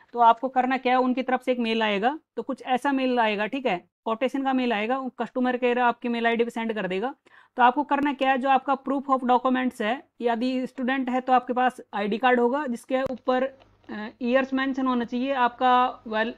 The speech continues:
आईडी कार्ड कब से कब तक वैलिड है, कौन से ईयर में हो, ठीक है। उसके बाद में करना क्या आपको, ये इस मेल आईडी पे आपको सेंड कर देना, जो मेंशन होगी मेल में, ठीक है, जो भी डॉक्यूमेंट्स आपका।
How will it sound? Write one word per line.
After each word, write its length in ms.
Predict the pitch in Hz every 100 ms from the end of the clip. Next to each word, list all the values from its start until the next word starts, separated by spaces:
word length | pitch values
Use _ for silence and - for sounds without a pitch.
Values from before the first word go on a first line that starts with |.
| - - -
आईडी 220 | 214 220 240
कार्ड 240 | 247 247
कब 140 | 240
से 160 | 233 247
कब 180 | 240 233
तक 100 | 247
वैलिड 300 | 240 240 247
है, 120 | 247
कौन 220 | 269 247 233
से 140 | 202
ईयर 180 | 196 185
में 120 | 180
हो, 100 | 185
ठीक 220 | 190 285
है। 300 | 226 - - - _ -
उसके 200 | 233 -
बाद 200 | 269 269
में 120 | 269
करना 280 | 262 262 285
क्या 180 | 269 233
आपको, 380 | 214 - 311 311 -
ये 240 | 233 254 269
इस 280 | 294 269
मेल 180 | 285 269
आईडी 200 | 247 233
पे 100 | 233
आपको 220 | 233 262
सेंड 240 | 277 240 208
कर 120 | 202
देना, 200 | 196 208
जो 160 | 214 226
मेंशन 360 | 220 220 214
होगी 180 | 202 220
मेल 200 | 220 220
में, 180 | 262 311 - _ _ _
ठीक 120 | 262 254
है, 180 | 190 - - _ -
जो 120 | 208
भी 100 | 226
डॉक्यूमेंट्स 480 | 247 247 247 247 233
आपका। 340 | 233 233 294